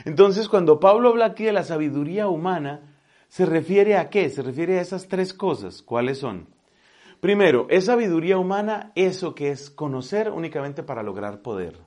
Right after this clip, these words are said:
Eso es pura sabiduría humana. Segundo, ¿es sabiduría humana y puramente humana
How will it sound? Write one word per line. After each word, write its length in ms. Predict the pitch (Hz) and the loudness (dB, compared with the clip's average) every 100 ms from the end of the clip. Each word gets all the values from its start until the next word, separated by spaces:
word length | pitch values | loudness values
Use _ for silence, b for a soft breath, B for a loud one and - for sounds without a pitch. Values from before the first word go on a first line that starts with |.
| _ _ _ _ _ | _ _ _ _ _
Eso 240 | 151 156 151 | -8 -6 -8
es 100 | 147 | -10
pura 340 | - 151 151 | -10 -8 -6
sabiduría 460 | 127 101 95 95 101 | -6 -8 -8 -10 -10
humana. 340 | 95 82 - b b b b | -12 -16 -20 b b b b
Segundo, 560 | - 202 247 170 104 78 - _ _ _ _ b b b _ | 0 2 4 2 -2 -6 -18 _ _ _ _ b b b _
¿es 280 | 226 254 254 | 6 6 6
sabiduría 640 | 247 208 151 151 170 190 | 0 2 0 -2 0 0
humana 480 | 170 147 143 127 139 - | 0 0 -2 -2 -6 -8
y 100 | 143 | -6
puramente 580 | 180 185 165 160 156 | -2 -2 -2 -8 -8
humana 400 | 156 120 98 110 | -8 -8 -10 -12